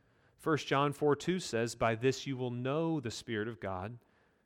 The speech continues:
Every spirit that confesses that Jesus Christ came in the flesh is from God." So how will he, the Holy Spirit, testify?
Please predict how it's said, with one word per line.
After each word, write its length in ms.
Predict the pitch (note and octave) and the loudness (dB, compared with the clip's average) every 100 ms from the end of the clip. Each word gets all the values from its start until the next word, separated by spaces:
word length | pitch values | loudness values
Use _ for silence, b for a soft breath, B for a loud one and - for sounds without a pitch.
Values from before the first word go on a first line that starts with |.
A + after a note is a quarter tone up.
| _ _ | _ _
Every 220 | G2 G#2 A#2+ | -8 -4 -4
spirit 460 | - C#3+ C#3 C#3+ | 0 8 8 8
that 100 | B2 | 0
confesses 640 | - A2 - B2 - C#3 A2 | -4 -6 0 0 0 -8 -8
that 100 | F#2 | -10
Jesus 380 | - A2+ A2+ | -8 -8 -8
Christ 540 | - A#2+ A#2 A2 - - | -8 -4 -4 -4 -12 -10
came 200 | A2+ A2 | -8 -6
in 100 | B2+ | -8
the 60 | |
flesh 480 | A#2+ G2+ F#2+ - - - _ _ _ _ _ | -8 -8 -8 -10 -16 -20 _ _ _ _ _
is 100 | A#2+ | -14
from 200 | - A2 | -10 -6
God." 280 | G#2 B2 F#2+ F2 _ _ _ _ b b b | -4 -2 -4 -8 _ _ _ _ b b b
So 160 | - | 2
how 220 | A2+ D3+ F3 | 8 10 12
will 120 | E3 | 10
he, 280 | - E3+ D3+ | 8 8 8
the 100 | A#2+ | 6
Holy 240 | D#3 D3 | 6 4
Spirit, 340 | - D3+ D3+ | 2 4 4
testify? 600 | - D3+ - C3 A2 F#2 | 4 2 2 -4 -4 -6